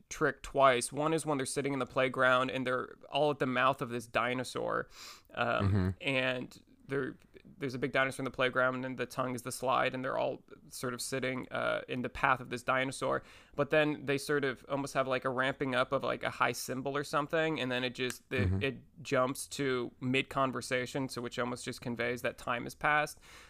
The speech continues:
Speaker 1: So they do
Speaker 2: Mm-hmm.
Speaker 1: a good job of making that kind of satisfying while still communicating that these people are just, these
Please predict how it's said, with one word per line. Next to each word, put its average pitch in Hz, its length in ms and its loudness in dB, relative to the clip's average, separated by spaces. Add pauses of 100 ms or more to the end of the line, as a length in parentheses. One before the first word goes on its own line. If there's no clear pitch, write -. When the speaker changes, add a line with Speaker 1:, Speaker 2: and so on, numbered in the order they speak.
(100)
Speaker 1:
So 139 260 4
they 147 140 2
do 170 240 6
Speaker 2:
Mm-hmm. 113 200 4
Speaker 1:
a 107 40 2
good 147 180 0
job 139 300 6
of 123 100 -6
making 131 300 0
that 127 180 4
kind 131 180 0
of 120 60 -2
satisfying 135 640 4
while 123 100 0
still 120 180 -6
communicating 127 800 -4 (560)
that 123 260 0 (100)
these 123 200 -6
people 131 260 -2
are 123 60 0
just, 120 260 -10 (120)
these 123 380 -8